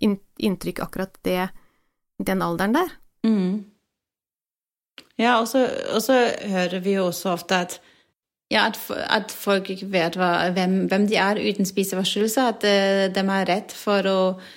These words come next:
Speaker 2: for å oppdage noe som, som ikke føles greit, på en måte.
Speaker 1: Mm. Eh, og det, det kan man jo egentlig ikke forstå ganske godt, da, fordi, ehm,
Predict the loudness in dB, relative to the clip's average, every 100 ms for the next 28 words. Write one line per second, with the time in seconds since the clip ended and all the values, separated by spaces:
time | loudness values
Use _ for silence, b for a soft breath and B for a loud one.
0 | B B 0 2 2 -2 0 2 2 2
1 | 0 0 0 2 2 2 2 0 0 0
2 | 0 2 0 0 -4 B B B -4 -2
3 | -2 0 2 0 0 2 2 0 0 2
4 | 2 2 -2 B B B B _ 4 6
5 | 6 2 -6 -6 -2 -2 -2 2 4 6
6 | 4 2 -4 -12 0 4 4 4 0 2
7 | 2 4 6 4 0 -2 -2 -2 -2 -2
8 | -2 -2 -2 -2 0 0 2 2 0 b
9 | b b b b _ _ -4 -2 -2 -2
10 | -4 -6